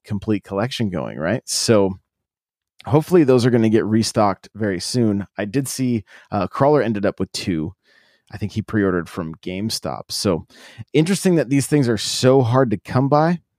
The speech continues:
but I, a-, and I hope Nintendo isn't looking at, like, their past stock and going, "Yo, we'll keep the Amiibos low because some of them aren't selling," whereas these ones, I think, are selling probably more than they anticipated.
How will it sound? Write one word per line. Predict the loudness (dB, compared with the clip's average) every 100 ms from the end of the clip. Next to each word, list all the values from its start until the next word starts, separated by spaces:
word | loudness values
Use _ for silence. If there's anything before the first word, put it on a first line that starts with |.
| _ _
but | -8 0 2 0
I, | -6 -20 _ _ -8
a-, | -6 -2
and | 0 2 0 -4 _ _ _ _ _ _ _ 0
I | 0
hope | 4 2 2
Nintendo | -4 -2 0 0 0
isn't | -2 -2
looking | -2 -2 -4
at, | -2
like, | -2 0
their | -2 -4
past | -2 0 0
stock | 2 4 4 2
and | 0
going, | 0 0
"Yo, | 0 0 0
we'll | -2
keep | -6 -8
the | -6
Amiibos | -6 -4 -2 -2 0
low | 4 6 6 2 -2 _ _ _ _ _ _
because | -12 -10 -6
some | -4
of | -4
them | -2
aren't | -2 -4
selling," | -2 2 2 2 0 -4 -8 _ _
whereas | -2 0 0 -2 -2
these | -2 -2
ones, | -4 -4 -6 -8 -12 _ _ _ -20 -20 -20 _ -16
I | -4
think, | -2 0
are | -2
selling | 2 2 4
probably | 2 0 2
more | 2 4 4
than | 2
they | 0
anticipated. | -4 -6 -6 -4 -4 -4 -4 -2 -6